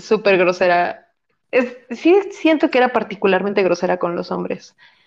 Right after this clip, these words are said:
Este, porque a Anita la trataba mal, pero no tan mal.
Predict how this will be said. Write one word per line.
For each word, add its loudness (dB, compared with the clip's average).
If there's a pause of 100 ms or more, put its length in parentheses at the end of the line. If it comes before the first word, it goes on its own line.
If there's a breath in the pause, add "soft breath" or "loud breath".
(760 soft breath)
Este, -4
porque 0
a 4
Anita 2
la 2
trataba 2
mal, -2
pero 0
no -4
tan 0
mal. -8